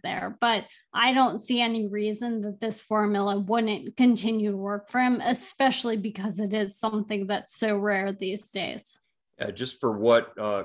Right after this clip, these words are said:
Speaker 2: Quan provides in terms of bridging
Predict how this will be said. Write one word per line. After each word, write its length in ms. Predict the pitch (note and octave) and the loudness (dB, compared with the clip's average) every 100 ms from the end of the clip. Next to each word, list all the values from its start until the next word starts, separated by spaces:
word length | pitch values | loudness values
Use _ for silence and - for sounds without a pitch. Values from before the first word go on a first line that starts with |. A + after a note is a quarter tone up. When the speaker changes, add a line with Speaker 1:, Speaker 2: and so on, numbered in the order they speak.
| - | -6
Speaker 2:
Quan 320 | - B2+ A2+ | -2 0 0
provides 560 | G2+ G2+ G#2+ G#2+ A2 G2 | -2 -2 0 2 0 -4
in 140 | G#2 | -10
terms 320 | F#2+ A2 F#2+ | -6 -6 -4
of 120 | G2+ E2+ _ | -4 -6 _
bridging 560 | A#2 A#2+ G#2+ A2+ G#2+ | 0 0 0 -2 -4